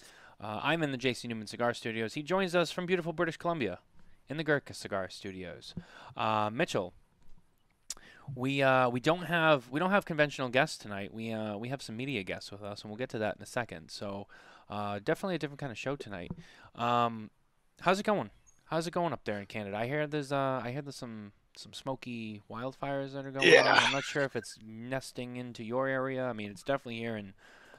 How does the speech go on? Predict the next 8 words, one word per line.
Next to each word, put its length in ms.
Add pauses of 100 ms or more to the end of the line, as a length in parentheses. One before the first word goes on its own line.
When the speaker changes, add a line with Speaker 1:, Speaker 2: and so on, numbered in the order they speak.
(140)
Speaker 1:
you 80
know, 40
the 100
upper 160
Northeast. 680 (180)
Um, 460 (180)
but, 220
uh, 300